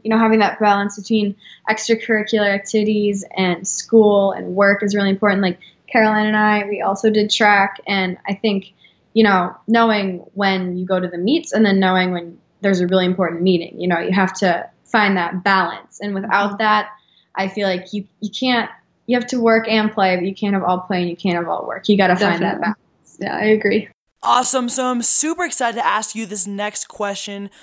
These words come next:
Speaker 3: You guys have had some incredible success in your life.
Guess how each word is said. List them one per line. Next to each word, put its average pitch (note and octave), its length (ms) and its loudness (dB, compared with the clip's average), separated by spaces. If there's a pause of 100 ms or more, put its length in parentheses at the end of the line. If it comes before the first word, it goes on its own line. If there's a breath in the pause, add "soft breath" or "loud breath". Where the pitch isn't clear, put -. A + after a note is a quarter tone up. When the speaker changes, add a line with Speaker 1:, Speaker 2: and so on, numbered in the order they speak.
(240 soft breath)
Speaker 3:
You B3 220 -2
guys C#4+ 400 0
have A#3 200 -8
had A3 340 -2
some G#3+ 180 -6
incredible B3 680 -4
success - 600 -4
in F#3+ 280 -12
your G3 260 -6
life. E3+ 360 -10